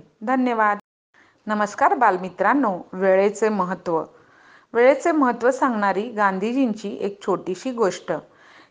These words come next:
गांधीजी लहान असताना त्यांची तब्येत खूप बारीक होती,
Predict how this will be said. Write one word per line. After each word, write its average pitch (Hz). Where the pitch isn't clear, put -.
गांधीजी 277
लहान 247
असताना 190
त्यांची 202
तब्येत 202
खूप 254
बारीक 180
होती, -